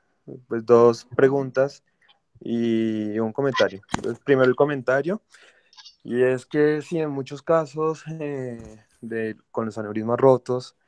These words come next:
uno quisiera a veces que en esos pacientes que llegan en un estado neurológico, eh, bastante malo, que tienen múltiples comorbilidades o que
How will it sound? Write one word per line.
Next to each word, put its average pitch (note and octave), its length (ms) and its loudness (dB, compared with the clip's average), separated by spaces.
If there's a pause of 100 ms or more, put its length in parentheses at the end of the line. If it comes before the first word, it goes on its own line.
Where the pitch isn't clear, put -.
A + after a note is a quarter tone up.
(640)
uno A2+ 1200 -2 (480)
quisiera A#2 360 4
a - 20 6
veces B2+ 260 -4
que - 160 -8
en A2+ 400 -8
esos A2 260 -10
pacientes A#2+ 560 -4
que C#3+ 120 -4
llegan A2 280 -2
en A#2+ 160 -6
un G2+ 100 -12
estado A2+ 220 -2
neurológico, A2+ 680 -4 (680)
eh, G2 200 -2
bastante G#2 480 0
malo, A2+ 840 2
que G2+ 140 -12
tienen G2+ 280 -10
múltiples A2 540 -6
comorbilidades A#2 1120 2
o G#2+ 100 -18
que F#2+ 460 -18